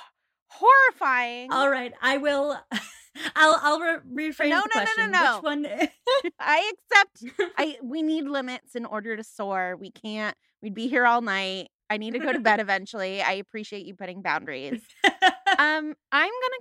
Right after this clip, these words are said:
Speaker 1: go old school. I do. I love Sense and Sensibility. I think that Persuasion is probably the hottest. I just reread Northanger, and it's so fucking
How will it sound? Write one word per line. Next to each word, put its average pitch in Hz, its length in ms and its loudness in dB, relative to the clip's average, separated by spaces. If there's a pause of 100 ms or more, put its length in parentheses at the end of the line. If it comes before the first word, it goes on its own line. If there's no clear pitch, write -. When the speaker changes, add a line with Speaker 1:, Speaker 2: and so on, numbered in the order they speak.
(140)
Speaker 1:
go 381 120 -8
old 294 140 -6
school. 220 340 -2
I 269 120 -2
do. 285 340 -6
I 226 160 -8
love 247 460 -2
Sense 254 260 -12
and 247 100 -12
Sensibility. 202 840 -12 (400)
I 220 80 -8
think 269 300 -8
that 294 140 -4
Persuasion 226 580 -4
is 226 80 -6
probably 196 320 -2
the 170 80 -8
hottest. 214 720 -2 (420)
I 269 60 -8
just 302 260 -6
reread 269 560 0
Northanger, 262 960 -2
and 262 140 -2
it's - 260 -8
so 339 720 -4 (800)
fucking 311 480 -2